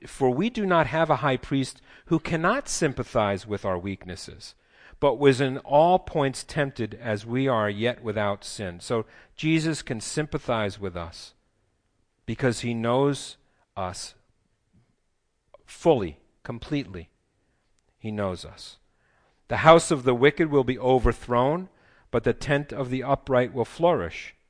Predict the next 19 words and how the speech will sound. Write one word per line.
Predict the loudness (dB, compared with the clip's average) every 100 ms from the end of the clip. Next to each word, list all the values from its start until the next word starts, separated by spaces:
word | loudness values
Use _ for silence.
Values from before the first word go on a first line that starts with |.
| _ _ _ 2
There's | 2 4
a | 2
way | 4 4 6
that | 2 0
seems | -4 -4 -2
right | 4 4 4 -4
to | -4 -2
a |
man, | -2 -2 -4 -6 -10 _ -20 _
but | 4
its | 4 2 -4 -6
end | -2 0 0 -2
is | -2 -2 0
the |
way | 2 2 2
of | 0 -2 4
death." | 6 6 0 -6
We | -4
use | 0 2 2 -2